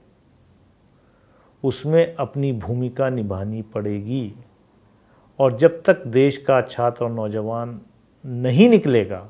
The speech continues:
जब तक समाज के अंदर से, सोसाइटी के अंदर से लोग नहीं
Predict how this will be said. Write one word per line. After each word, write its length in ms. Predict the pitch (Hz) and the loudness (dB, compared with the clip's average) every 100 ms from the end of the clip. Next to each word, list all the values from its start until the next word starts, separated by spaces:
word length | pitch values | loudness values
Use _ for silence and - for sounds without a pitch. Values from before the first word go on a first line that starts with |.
| _ _ _ _ _ _ | _ _ _ _ _ _
जब 180 | 127 - | -4 0
तक 180 | 139 - | -2 -2
समाज 580 | - 127 127 165 185 | -6 -2 6 8 8
के 160 | - 165 | 6 4
अंदर 320 | 143 139 135 | 4 4 2
से, 380 | 110 117 101 - _ | 0 -10 -12 -16 _
सोसाइटी 640 | - 123 143 180 196 202 | -10 -2 4 4 4 -4
के 120 | 180 | 0
अंदर 300 | 156 131 123 | 0 0 -4
से 340 | 110 120 107 127 _ _ _ _ _ _ _ _ _ _ _ _ _ _ _ - | -4 -10 -14 -16 _ _ _ _ _ _ _ _ _ _ _ _ _ _ _ -6
लोग 280 | 123 127 123 | 2 2 2
नहीं 560 | 123 117 202 208 - | -2 4 6 6 2